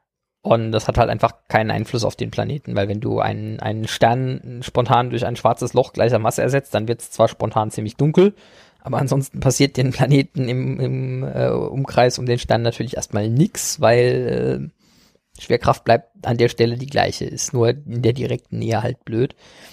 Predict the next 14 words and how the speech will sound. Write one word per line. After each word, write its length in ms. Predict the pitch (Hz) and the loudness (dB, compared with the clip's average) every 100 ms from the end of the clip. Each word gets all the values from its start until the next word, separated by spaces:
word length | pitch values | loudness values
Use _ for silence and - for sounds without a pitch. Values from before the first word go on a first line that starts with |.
| - _ - | -20 _ -2
Das, 440 | 113 - - - - | 0 0 -2 -6 -8
wie 80 | 127 | -4
gesagt, 420 | - - - - | -2 -2 -4 -2
wird 160 | 120 | -2
später 320 | - - 139 131 | 2 2 4 4
noch 180 | 123 | 2
einmal 260 | - 120 120 | 0 0 0
richtig 240 | 123 - - | -2 -12 -18
verkackt. 480 | - 185 - - _ _ _ _ _ _ | 0 0 0 -12 _ _ _ _ _ _
Aber 160 | - 127 | 0 2
hier 240 | 135 135 | 4 4
ist 160 | 127 - | 2 -4
es 80 | |
tatsächlich, 640 | - 123 - - 127 - - | -6 -4 -4 -4 -6 -6 -8